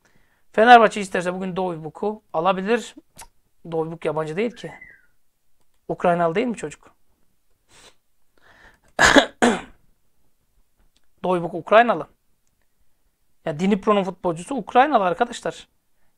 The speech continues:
Yabancı değil. Dovibuk şeyde olsaydı, bu arada göğsünden bir sakatlık var zaten, yirmi sekiz Mart'a kadar sakatlık gözüküyor. Ee, şeyde olsaydı olurdu. Peki kimi alabilir?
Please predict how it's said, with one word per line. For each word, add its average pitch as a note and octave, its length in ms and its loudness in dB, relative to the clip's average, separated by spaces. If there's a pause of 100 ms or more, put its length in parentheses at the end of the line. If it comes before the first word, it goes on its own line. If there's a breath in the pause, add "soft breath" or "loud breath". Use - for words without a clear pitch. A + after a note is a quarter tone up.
Yabancı G#3+ 480 2
değil. F3 300 -2 (920)
Dovibuk B3+ 540 6
şeyde A3+ 260 2
olsaydı, G#3 280 0
bu F#3+ 60 0
arada F#3 120 0
göğsünden F#3 440 -4
bir F3 40 -8
sakatlık F#3+ 440 -2
var E3 60 0
zaten, D3+ 200 -8
yirmi D#3 240 -10
sekiz E3 240 -12
Mart'a D#3+ 300 -6
kadar D#3 240 -6
sakatlık - 640 -16
gözüküyor. E3+ 360 -10 (720)
Ee, C#3+ 720 -4 (1800)
şeyde F#3+ 320 -4
olsaydı A#3 340 2
olurdu. G#3 420 0 (400)
Peki G3 220 -4
kimi B3 280 6
alabilir? A#3+ 640 6